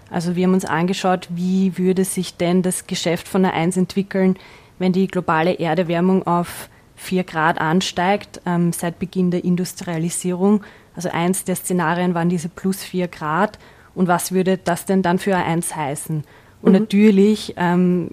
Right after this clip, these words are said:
Speaker 1: wie du, Markus, das jetzt schon genannt hast, das die ganzen Extremen, extremer Regen und so weiter, das wird natürlich auch A eins betreffen und das wird zunehmen. Allerdings sehen wir die größten Auswirkungen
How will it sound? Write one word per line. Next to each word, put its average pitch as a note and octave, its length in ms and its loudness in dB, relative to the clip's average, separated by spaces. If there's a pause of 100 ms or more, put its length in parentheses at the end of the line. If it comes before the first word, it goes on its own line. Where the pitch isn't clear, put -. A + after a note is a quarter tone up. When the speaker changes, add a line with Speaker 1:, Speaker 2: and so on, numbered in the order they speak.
Speaker 1:
wie F3+ 260 -8
du, F#3 140 0
Markus, F3 320 2
das - 180 -8
jetzt G3 140 -4
schon F#3+ 120 2
genannt F3 420 0
hast, F#3 340 -2
das - 320 -8 (460)
die - 60 -8
ganzen F#3 340 2
Extremen, F3+ 640 0
extremer F3+ 520 -2
Regen F3 280 2
und F3+ 140 0
so - 80 -8
weiter, D#3+ 300 0
das E3 220 -6
wird F#3 160 2
natürlich F3+ 500 0
auch E3+ 160 -4
A D#3 60 -2
eins D#3 300 -2
betreffen E3+ 480 -2
und E3+ 120 -2
das - 160 -10
wird E3+ 140 -8
zunehmen. F#3+ 680 2 (440)
Allerdings F#3 560 2
sehen F3+ 220 2
wir F3+ 60 0
die F3+ 340 -2
größten F#3+ 520 0
Auswirkungen F#3 920 2